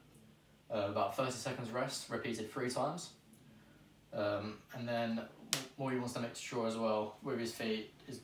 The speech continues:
to spread the weight between his pinky and big toe. So this is so he doesn't lean onto one side too much.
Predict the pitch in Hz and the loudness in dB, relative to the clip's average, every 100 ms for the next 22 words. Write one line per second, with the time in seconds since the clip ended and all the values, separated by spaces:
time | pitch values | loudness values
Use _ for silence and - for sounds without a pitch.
0 | - 127 - 120 - 113 120 127 117 113 | -8 -6 0 0 2 4 4 2 0 0
1 | 110 120 117 123 117 113 139 131 135 143 | 0 -2 -2 0 0 -2 -6 -2 4 4
2 | 170 - - - - - 113 117 - 117 | 2 -6 -20 -20 -16 -6 -4 -2 0 0
3 | 113 117 110 - 117 110 107 110 104 107 | 2 -2 -8 -4 0 2 2 0 0 -6
4 | - - 120 117 107 113 107 110 104 110 | -10 -8 -2 0 0 0 -2 -2 0 0
5 | - - - - - - - - - 104 | 2 4 2 0 -14 -20 -20 -8 -2 0
6 | 101 - - | -2 -4 -8